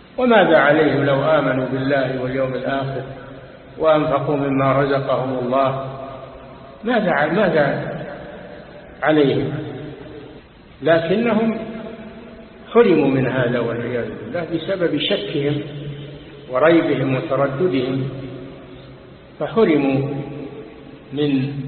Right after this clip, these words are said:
هذه الصفات العظيمة المنجية من عذاب الله. نسأل الله العافية. فعلى المسلم أن يحذر من النفاق.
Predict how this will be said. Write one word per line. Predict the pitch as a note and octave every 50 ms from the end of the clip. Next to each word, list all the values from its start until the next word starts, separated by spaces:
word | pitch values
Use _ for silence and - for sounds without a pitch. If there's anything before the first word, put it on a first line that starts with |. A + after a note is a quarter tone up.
| - - - - - - - - - - - - - - - - - - - - - - - -
هذه | C#3 D3+ D3+ C#3+ C3+ C3+ C3+
الصفات | C#3 C3+ - C#3 C3 - D#3+ D3 C3 A#2+ -
العظيمة | B2+ A#2 G#2+ A#2 A#2+ B2 C3+ C#3 B2+ A#2+ A#2 A2+
المنجية | A2 A#2 C3+ D#3 D#3 C#3 - A#2+ A#2+ A#2+
من | A2+ A#2+ A#2+ A2
عذاب | A2+ A#2+ A#2+ B2 A#2+ A2+ A#2
الله. | A2+ G#2 G2+ G#2 A2+ - - - - - - - - - - - - - - - - - - - - - - - - - - - - - - - -
نسأل | D#3+ C#3+ - - A#2+ C3+
الله | C#3 B2+ B2 B2+ C3+ C3+ B2 B2+
العافية. | B2+ A2 A2+ B2+ B2 A2 A#2+ B2+ - - - - - - - - - - - - - - - - - - - - - - - - - - - - - - -
فعلى | C3+ B2+ C3 D3 D3+ D3+
المسلم | C#3 C3+ C3 C#3+ C3+ C#3 - C#3+ C3+ C3+
أن | B2+ B2+ C#3
يحذر | D3+ C#3 B2+ A#2+ B2 B2 A#2+
من | A#2+ B2 A#2+
النفاق. | A#2 A2+ A2 A2+ A2+ A#2 B2 A2 A#2+